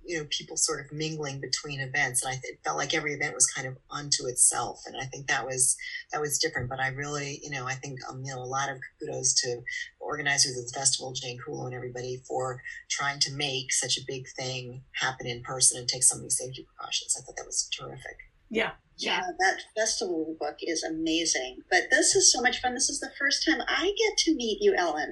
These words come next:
Speaker 3: And
Speaker 1: I know. We've
Speaker 3: what
Speaker 1: been
Speaker 3: a pleasure. And, you know, you crossed my screen because, or you came into my world because I have a, another little gig on the side working at a winery.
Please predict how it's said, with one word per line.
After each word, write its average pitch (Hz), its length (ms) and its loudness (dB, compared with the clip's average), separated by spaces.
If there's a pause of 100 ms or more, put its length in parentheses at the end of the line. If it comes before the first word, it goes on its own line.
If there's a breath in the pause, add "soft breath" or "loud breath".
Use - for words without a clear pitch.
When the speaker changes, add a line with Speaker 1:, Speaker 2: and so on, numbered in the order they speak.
Speaker 3:
And 214 200 2
Speaker 1:
I 233 80 0
know. - 600 0
We've 156 140 2
Speaker 3:
what - 160 8
Speaker 1:
been 320 180 8
Speaker 3:
a - 40 -6
pleasure. 339 460 8
And, 226 200 4
you 247 80 2
know, 233 100 4
you 240 420 2
crossed 240 520 2
my 190 100 4
screen 185 560 2
because, 202 920 2
or 185 360 0 (400 loud breath)
you 208 120 2
came 220 320 2
into 220 320 4
my 330 440 6
world 339 640 4
because 381 680 2
I 370 320 2
have 330 240 -2
a, - 220 2 (340 loud breath)
another 226 320 4
little 185 260 6
gig 190 300 4
on 175 180 4
the 160 80 6
side 175 440 4
working 165 380 2
at 147 100 2
a 151 60 -2
winery. 208 760 -4